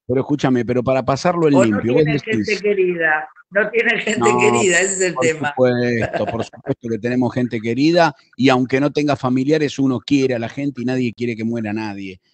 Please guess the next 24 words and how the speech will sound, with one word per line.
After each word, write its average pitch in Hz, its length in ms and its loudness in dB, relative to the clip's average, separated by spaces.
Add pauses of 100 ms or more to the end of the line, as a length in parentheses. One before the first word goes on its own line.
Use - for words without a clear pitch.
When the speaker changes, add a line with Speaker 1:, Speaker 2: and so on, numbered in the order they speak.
(160)
Speaker 1:
Pero 139 180 4
para 147 180 4
pasarlo 175 400 2
en 160 120 6
limpio, 127 300 6
vos 170 120 8
decís 165 140 2
Speaker 2:
Exacto. 147 400 -6
Speaker 1:
entonces 113 520 -2 (400)
que 156 120 4
la 156 100 6
Speaker 2:
Exacto. 165 140 8
Speaker 1:
educación 208 920 4 (280)
tendría 170 360 4
que 175 60 -4
haber 165 220 2
seguido 165 800 0 (480)
n-, 160 240 -2
en 143 180 2
forma 170 320 2
no 180 280 4
presencial, 127 840 -2 (320)
o 120 100 -2
sea, 156 520 0